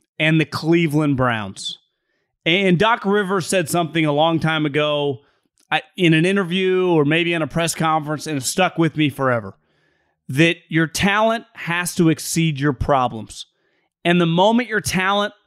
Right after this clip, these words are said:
doesn't exceed your problems and your problems are bigger and worse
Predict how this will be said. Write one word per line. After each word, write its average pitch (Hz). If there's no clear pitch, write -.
doesn't 180
exceed 185
your 185
problems 185
and 175
your 165
problems 185
are 160
bigger 190
and 147
worse 175